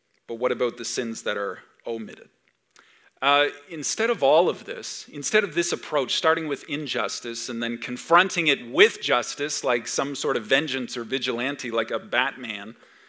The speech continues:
instead, what if we actually pursued justice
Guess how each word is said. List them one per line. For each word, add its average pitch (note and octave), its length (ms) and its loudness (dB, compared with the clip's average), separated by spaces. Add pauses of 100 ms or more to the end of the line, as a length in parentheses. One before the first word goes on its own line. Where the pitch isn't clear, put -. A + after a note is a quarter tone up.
(520)
instead, F#3+ 360 4
what G3+ 140 8
if G#3 100 4
we G#3 120 8
actually G3 400 2
pursued G3 760 -4
justice C#3 880 0